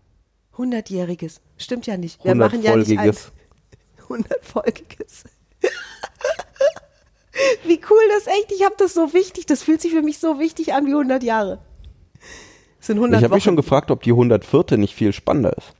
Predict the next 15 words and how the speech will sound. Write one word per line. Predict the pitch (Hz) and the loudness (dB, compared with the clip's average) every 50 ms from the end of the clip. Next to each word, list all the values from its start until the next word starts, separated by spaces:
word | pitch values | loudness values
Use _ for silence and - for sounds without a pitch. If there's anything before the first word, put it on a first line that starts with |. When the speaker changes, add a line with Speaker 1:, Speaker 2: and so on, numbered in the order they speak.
| _ _ _ _ _ _ _ _ _ _ _ _ _ _ _ | _ _ _ _ _ _ _ _ _ _ _ _ _ _ _
Speaker 1:
Warum? | - - - 156 190 277 311 - - _ | -20 -16 -12 -6 -4 -4 -4 -4 -6 _
Speaker 2:
Das | - 117 - | -4 -2 -2
sind | - 123 - | -2 -4 -6
zwei | - - 127 135 | -4 0 2 2
Jahre | 147 160 160 135 101 | 4 4 2 2 2
dann, | 90 76 73 - | 0 -2 -4 -4
zweiundfünfzig | - - 87 90 101 - 117 117 - - - 143 - - | -2 0 2 2 2 0 -2 -4 -4 -8 -14 -14 -8 -8
Wochen. | - - - - _ _ _ _ _ _ _ _ _ _ _ _ _ _ _ _ _ _ _ | -8 -8 -8 -14 _ _ _ _ _ _ _ _ _ _ _ _ _ _ _ _ _ _ _
Speaker 1:
Dann | - 202 190 | -8 -6 -6
streichen | - - - 208 196 214 - 208 190 | -6 -4 0 0 0 0 0 -2 -4
wir | 180 175 | -2 -4
die | 180 170 | -4 -4
Feier | - 202 180 175 170 165 | -2 0 2 2 2 0
zur | - 170 156 | -2 -4 -4
hundertsten. | 156 156 151 147 147 - - - 147 | -4 -4 -6 -6 -8 -10 -12 -16 -16